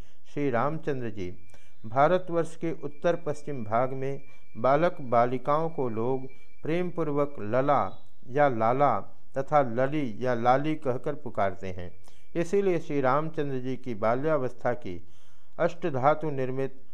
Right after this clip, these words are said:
उस मूर्ति को ये रामायणपंथी साधु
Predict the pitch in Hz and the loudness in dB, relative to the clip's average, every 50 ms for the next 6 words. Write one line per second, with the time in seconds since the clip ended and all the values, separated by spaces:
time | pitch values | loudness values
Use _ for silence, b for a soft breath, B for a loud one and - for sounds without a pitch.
0 | - - - 165 160 - 135 120 120 139 160 160 165 - 185 175 - 127 104 98 | -4 -2 -2 -2 -2 -2 -2 -2 0 0 0 0 -2 -2 -2 -2 0 0 0 0
1 | 90 107 - - - - - 123 139 147 139 120 117 120 127 131 143 151 165 165 | 0 -2 -4 -4 -4 -4 -2 0 0 2 2 2 2 2 2 2 2 2 2 0
2 | 165 - 147 143 139 131 - 135 123 - - 110 107 110 113 113 127 131 131 127 | 0 -2 -2 -2 -2 -2 -2 -2 -2 -2 0 0 0 2 0 0 0 0 0 -2